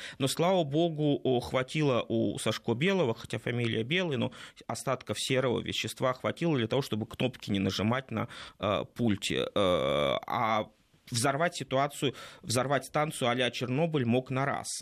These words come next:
э, назло клятым москалям. Э, точно так же, э, в, в, в апокалиптических сценариях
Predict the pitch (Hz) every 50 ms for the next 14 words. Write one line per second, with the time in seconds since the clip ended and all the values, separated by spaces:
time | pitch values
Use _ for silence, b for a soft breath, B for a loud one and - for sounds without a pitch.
0 | - - 58 60 50 - - - 50 50 50 - - - - 113 113 104 120 120
1 | 120 - - 117 104 - - 104 98 101 104 - - - 123 110 87 - - B
2 | B B B B B B B B - - 113 104 - - 98 - - _ - 175
3 | 185 185 - - - 160 147 - 190 185 190 202 180 165 156 165 170 151 - -
4 | - 135 127 120 - - _ - 123 139 131 - - 123 135 156 156 - - 139
5 | 156 156 170 156 - 165 151 151 151 - - 175 - - 135 - - 120 - -
6 | - - - 123 127 135 131 123 113 110 95 101 -